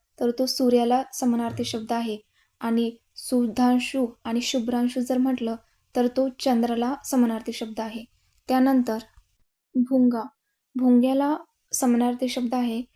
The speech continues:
भ्रमर, अली, मधुप, मिलिंद, मधुकर आणि भृंग. भ्रमर, अली,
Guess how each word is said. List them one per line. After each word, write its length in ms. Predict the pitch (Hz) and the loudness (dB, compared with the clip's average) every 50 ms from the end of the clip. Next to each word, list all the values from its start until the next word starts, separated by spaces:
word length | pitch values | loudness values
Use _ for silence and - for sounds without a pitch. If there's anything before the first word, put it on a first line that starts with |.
| _ _ _ _ _ 247 | _ _ _ _ _ -6
भ्रमर, 540 | 226 226 - 247 247 254 247 226 226 226 240 - _ _ _ _ _ _ _ _ _ - | -6 -4 0 2 4 4 4 4 2 -2 -6 -8 _ _ _ _ _ _ _ _ _ 0
अली, 480 | 262 262 269 254 226 226 226 233 240 - _ _ _ _ _ _ _ | 2 4 4 4 2 2 0 -2 -6 -10 _ _ _ _ _ _ _
मधुप, 580 | - 240 233 240 233 214 - 262 262 247 - 240 226 240 254 - _ _ _ _ _ _ | 0 2 4 4 2 2 0 -2 -4 -2 -2 -2 -2 -2 -4 -8 _ _ _ _ _ _
मिलिंद, 500 | 247 233 233 226 240 254 262 262 254 233 220 233 247 - _ _ _ _ _ - | 2 4 4 6 6 6 6 6 4 2 0 -2 -6 -10 _ _ _ _ _ 2
मधुकर 600 | 233 233 240 233 240 254 254 247 247 - 220 233 240 - _ _ _ _ _ _ | 2 4 4 4 2 0 0 -2 -2 -4 -6 -6 -8 -12 _ _ _ _ _ _
आणि 380 | 254 254 247 240 233 254 269 269 - _ - | -2 0 0 0 0 0 -4 -6 -10 _ -2
भृंग. 320 | 233 240 240 220 214 214 - - _ _ _ _ _ _ _ _ _ _ _ _ _ _ _ _ _ _ - | 2 2 2 2 0 -2 -8 -12 _ _ _ _ _ _ _ _ _ _ _ _ _ _ _ _ _ _ -4
भ्रमर, 480 | 226 247 240 220 214 214 220 240 285 339 - _ _ _ - | 0 0 2 2 2 0 -2 -4 -6 -8 -10 _ _ _ 0
अली, 500 | 240 247 233 214 214 208 247 269 - | 2 2 2 2 2 -2 -2 -4 -6